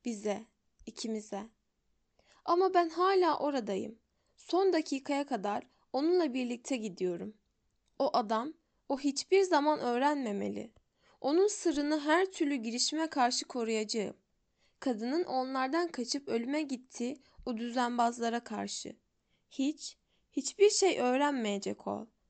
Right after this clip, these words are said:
O kadının sırrı bana ait. Yalnızca bana.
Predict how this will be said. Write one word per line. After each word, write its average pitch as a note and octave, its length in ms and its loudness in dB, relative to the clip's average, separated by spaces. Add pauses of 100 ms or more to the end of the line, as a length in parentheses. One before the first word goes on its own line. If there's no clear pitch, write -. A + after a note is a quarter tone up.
(120)
O C#4+ 120 2
kadının C#4+ 360 2
sırrı B3+ 460 -4
bana A3+ 240 0
ait. G3 500 -8 (320)
Yalnızca C4+ 760 0
bana. G3+ 320 -4